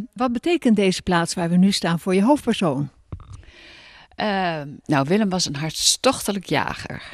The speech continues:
Speaker 2: Dat was, eh, echt zijn passie. En hij deed dat toen hij jong was in, eh, de Haagse bossen. Eh,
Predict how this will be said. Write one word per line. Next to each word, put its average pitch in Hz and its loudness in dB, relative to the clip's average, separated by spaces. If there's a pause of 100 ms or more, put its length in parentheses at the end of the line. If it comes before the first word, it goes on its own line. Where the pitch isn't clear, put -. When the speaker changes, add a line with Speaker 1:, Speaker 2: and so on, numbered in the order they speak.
(120)
Speaker 2:
Dat 147 -4
was, - -6
eh, 135 -6 (240)
echt - -6
zijn 156 -6
passie. - 2 (760)
En 156 -2
hij 147 -2
deed 156 0
dat 151 -6
toen 151 -6
hij 143 -4
jong 170 0
was 127 -4
in, 131 -8
eh, 107 -6 (100)
de 120 -10
Haagse 135 0
bossen. - 2 (840)
Eh, 143 -8